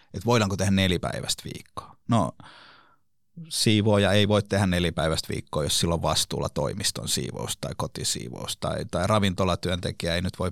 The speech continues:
päättää tai siellä ei voida, tuottavuus ei nouse siitä, että tehdään neljä päivää töitä. Ja se, että, että, että okei, kuinka paljon mä saan tehdä etätöitä, saanko mä tehdä sitä, niin kuin, voinko mä lähteä Espanjaan, niin tämähän on tämmöistä niin kuin keskiluokan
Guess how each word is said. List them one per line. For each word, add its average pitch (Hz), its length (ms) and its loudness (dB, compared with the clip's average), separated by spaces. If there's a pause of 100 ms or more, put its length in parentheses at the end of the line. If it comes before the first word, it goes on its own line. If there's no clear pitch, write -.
päättää - 480 -8 (100)
tai 87 140 -2
siellä 85 240 2
ei 82 80 0
voida, 87 260 -2
tuottavuus 98 560 2
ei 98 180 2
nouse 92 340 0
siitä, - 440 0
että - 240 -2
tehdään 95 300 2
neljä 107 300 4
päivää - 440 -4 (520)
töitä. - 360 -4 (640)
Ja 95 180 0 (840)
se, 120 140 4
että, 95 140 2
että, - 180 -4
että - 200 -8
okei, 92 340 0 (240)
kuinka 101 260 4
paljon 90 220 2
mä 87 80 2
saan 90 200 2
tehdä 98 260 2
etätöitä, - 760 -2
saanko - 300 0
mä 95 100 0
tehdä 92 220 0
sitä, 90 300 0
niin 90 160 -2
kuin, 90 100 -4
voinko 104 180 0
mä 92 120 2
lähteä 87 380 0
Espanjaan, - 440 -2
niin 95 100 -4
tämähän 113 260 2
on 104 80 2
tämmöistä 101 320 0
niin 101 60 2
kuin 104 160 0 (800)
keskiluokan 90 1300 4